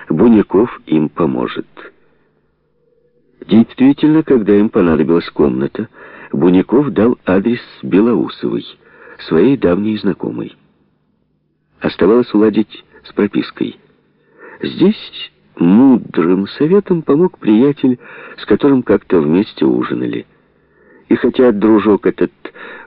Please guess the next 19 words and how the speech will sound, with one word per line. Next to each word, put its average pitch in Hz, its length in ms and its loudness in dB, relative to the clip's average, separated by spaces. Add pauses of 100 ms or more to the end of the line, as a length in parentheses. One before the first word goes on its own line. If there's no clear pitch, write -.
(140)
очень - 320 -2
скоро 85 360 -2
после - 380 -2
разговора 80 640 0
отбыл 73 480 -2 (340)
на 80 180 0
очередную 82 640 0
отсидку, - 600 -4 (540)
опытом 113 500 0
его 135 280 2
решили 110 380 -4
воспользоваться. - 920 -8 (1900)
Горбанюк 117 880 0
имел 98 420 0
некоторые 85 480 0
навыки 76 580 -4 (360)
в - 60 -20
художественном 73 760 -2
ремесле, 78 520 -2